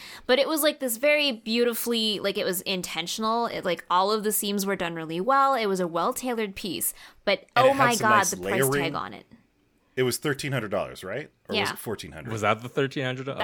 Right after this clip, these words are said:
Speaker 3: Oh,
Speaker 1: was the
Speaker 3: okay.
Speaker 1: thirteen hundred dollar
Speaker 2: No.
Speaker 1: thing.
Speaker 3: Cool.
Speaker 1: 'Cause it had,
Speaker 2: Well, that,
Speaker 1: like,
Speaker 2: that
Speaker 1: it
Speaker 2: was
Speaker 1: had,
Speaker 2: one of
Speaker 1: like,
Speaker 2: the
Speaker 1: a really
Speaker 2: things.
Speaker 1: nice, like, motorcycle jacket kind of, like, lapel look in the front,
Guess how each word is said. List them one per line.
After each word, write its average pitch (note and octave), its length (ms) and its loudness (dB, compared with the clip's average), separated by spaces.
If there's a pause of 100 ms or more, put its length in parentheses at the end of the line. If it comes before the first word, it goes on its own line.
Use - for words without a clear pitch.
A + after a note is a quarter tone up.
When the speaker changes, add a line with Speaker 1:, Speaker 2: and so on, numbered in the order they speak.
(100)
Speaker 3:
Oh, - 20 0
Speaker 1:
was A#3 160 4
the B3 80 2
Speaker 3:
okay. A3 80 0
Speaker 1:
thirteen A3+ 360 0
hundred G#3 260 0
dollar F#3+ 260 8
Speaker 2:
No. G3 60 -2
Speaker 1:
thing. F3 420 -6
Speaker 3:
Cool. G2 420 -4
Speaker 1:
'Cause A3 140 2
it A#3+ 160 2
had, B3 140 2
Speaker 2:
Well, B3 80 4
that, G#3+ 140 6
Speaker 1:
like, G#3+ 120 2
Speaker 2:
that G3+ 140 6
Speaker 1:
it - 20 4
Speaker 2:
was F#3 100 4
Speaker 1:
had, - 140 4
Speaker 2:
one - 0 -
of C4 80 4
Speaker 1:
like, - 60 2
Speaker 2:
the C#4 80 2
Speaker 1:
a - 20 2
really G#3+ 220 -2
Speaker 2:
things. A3 100 0
Speaker 1:
nice, G3+ 340 2
like, F#3+ 200 -2
motorcycle F#3 580 0
jacket F3+ 420 -4
kind F3 240 -8
of, F3 120 -2
like, F3 120 -4
lapel E3+ 460 -4
look F#3+ 160 -2
in G#3 80 -2
the G#3+ 80 -4
front, G#3+ 440 -4